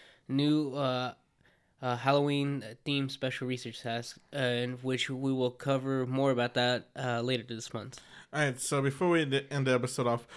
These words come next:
Speaker 2: what do you want a costume Pokemon to be for this year? Last year, I think it was Gengar with the, kinda like the mummy thing.
Speaker 1: Yeah.
Speaker 2: Or the Frankenstein thing. We had the,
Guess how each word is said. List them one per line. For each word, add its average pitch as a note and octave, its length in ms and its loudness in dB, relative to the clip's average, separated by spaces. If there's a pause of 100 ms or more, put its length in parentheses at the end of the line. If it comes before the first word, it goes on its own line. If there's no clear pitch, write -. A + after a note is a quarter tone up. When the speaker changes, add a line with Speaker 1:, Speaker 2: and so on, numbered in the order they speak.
(180)
Speaker 2:
what D3+ 140 4
do E3+ 80 6
you F3+ 80 8
want E3 160 4
a - 20 -2
costume C#3+ 440 0
Pokemon C3 400 -2
to C3+ 100 -2
be B2+ 140 2
for A#2+ 100 -6
this A#2 240 -2
year? A2 240 -2 (520)
Last E3 340 2
year, E3+ 160 8
I D3+ 40 4
think D3+ 320 -4
it D3+ 80 4
was C3 420 2
Gengar D#3 420 4
with C#3 120 -2
the, C#3+ 80 -2
kinda C#3+ 220 -2
like C3+ 100 -10
the C3+ 80 -2
mummy C3+ 300 2
thing. E3 580 -2
Speaker 1:
Yeah. A#2 220 -2 (200)
Speaker 2:
Or B2 220 4
the A#2 420 0
Frankenstein D3+ 560 -2
thing. D#3+ 320 -4 (240)
We C3+ 160 2
had C3+ 300 4
the, A#2 420 0